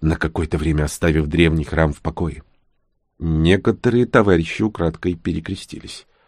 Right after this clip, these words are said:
«Всё равно угробим», — громко пообещал третий секретарь парткома, товарищ Ройзман, и члены его свиты затрясли головами, мол, конечно, к гадалке не ходи, безусловно, угробим. Но сами старались на церковь не смотреть.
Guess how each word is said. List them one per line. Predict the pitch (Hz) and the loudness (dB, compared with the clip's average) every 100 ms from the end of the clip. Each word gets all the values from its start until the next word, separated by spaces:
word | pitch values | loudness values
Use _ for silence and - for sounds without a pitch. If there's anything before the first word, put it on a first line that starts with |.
| _ _ _ _ _ _ _ _ _ _ | _ _ _ _ _ _ _ _ _ _
«Всё | - - 113 139 | -18 -2 4 8
равно | 151 139 156 180 170 | 8 10 10 10 8
угробим», — | 139 143 170 135 113 110 - | 6 6 6 6 4 2 -2
громко | - 98 92 87 | 4 6 6 4
пообещал | 87 82 80 90 | 4 4 4 4
третий | 82 85 71 | 6 4 2
секретарь | 76 85 80 90 76 | -4 -2 2 2 2
парткома, | 82 - 117 123 | 0 2 4 4
товарищ | 110 85 82 80 - | 4 4 4 2 -2
Ройзман, | - 98 147 117 139 139 | 2 6 6 8 6 6
и | |
члены | 135 165 165 | 4 4 6
его | 123 104 95 | 8 8 6
свиты | - 92 107 120 104 | 4 0 4 4 4
затрясли | 92 87 82 85 | 4 0 0 0
головами, | 85 85 90 101 | 2 4 4 4
мол, | 90 82 78 | 4 4 0
конечно, | 69 65 87 117 - - | -4 -2 4 4 2 -10
к | - | -10
гадалке | 78 - 156 185 214 165 | -12 -8 -4 -4 0 0
не | 180 | 2
ходи, | 190 185 185 | 2 4 6
безусловно, | 165 160 151 131 156 123 123 | 8 8 6 6 6 8 6
угробим. | 107 85 76 - - - - - - | 4 2 -4 -6 -16 -20 -20 -20 -4
Но | 85 85 | 4 4
сами | 80 - 101 110 143 | 4 6 8 8 4
старались | - 143 143 147 147 - | 2 0 2 2 0 -2
на | 87 | -2
церковь | - 90 113 98 | 0 -2 -2 -4
не | 73 | -4
смотреть. | - 80 80 - - | -2 -4 -4 -14 -20